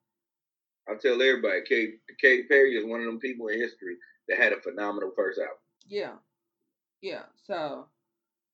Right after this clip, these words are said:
Speaker 2: <sighs> um, but it's just laughable. I, they probably was waiting. They probably knew that Juicy J would try it with this Dark Horse. <laughs> And they was just waiting for him to do it so we can be like,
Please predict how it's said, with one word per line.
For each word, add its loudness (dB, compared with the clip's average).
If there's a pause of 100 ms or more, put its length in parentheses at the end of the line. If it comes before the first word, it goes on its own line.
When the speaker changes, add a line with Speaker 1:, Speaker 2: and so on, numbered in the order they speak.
(720)
Speaker 2:
<sighs> -20
um, -4 (480)
but -4
it's 0
just -6
laughable. -4
I, -4 (380)
they 2
probably -2
was -6
waiting. -6
They -6
probably -6
knew -8
that -10
Juicy -12
J -6
would -14
try -8
it -12 (1120)
with -8
this -6
Dark -6
Horse. -12 (420)
<laughs> - (180)
And -6
they -2
was -10
just -14 (320)
waiting -8
for -10
him -12
to -12
do -12
it -12
so -12
we -12
can -18
be -10
like, -10